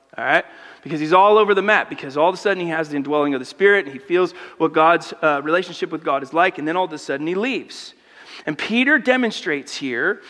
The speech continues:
that, yes, we're gonna suffer when we know Jesus Christ is our Lord and Savior, but we have an example to follow who was Jesus, who modeled for us what life would be like,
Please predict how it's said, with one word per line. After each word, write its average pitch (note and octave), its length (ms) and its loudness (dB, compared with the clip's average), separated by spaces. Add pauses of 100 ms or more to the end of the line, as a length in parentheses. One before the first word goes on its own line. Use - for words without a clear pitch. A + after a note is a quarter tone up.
(320)
that, F3 180 2
yes, F3 480 0
we're D#3+ 140 -4
gonna F3+ 180 0
suffer G#3 720 0
when E3 100 -4
we E3 100 0
know E3 180 0
Jesus F3 340 -8
Christ G3 260 -2
is G3 100 -6
our G#3 80 4
Lord G3+ 200 2
and A3+ 100 -10
Savior, F3 380 0 (220)
but F#3 100 4
we G3 100 2
have G3 160 4
an F#3+ 80 0
example F3+ 580 0
to D4+ 120 -4
follow D#3+ 680 2 (220)
who G3+ 160 0
was C4+ 180 -2
Jesus, E3+ 540 -4
who F#3 100 -2
modeled A3 420 4
for A3 240 2
us G3+ 140 -6
what F3 140 -6
life G#3 260 2
would B3 80 -10
be B3 140 -6
like, D3+ 280 4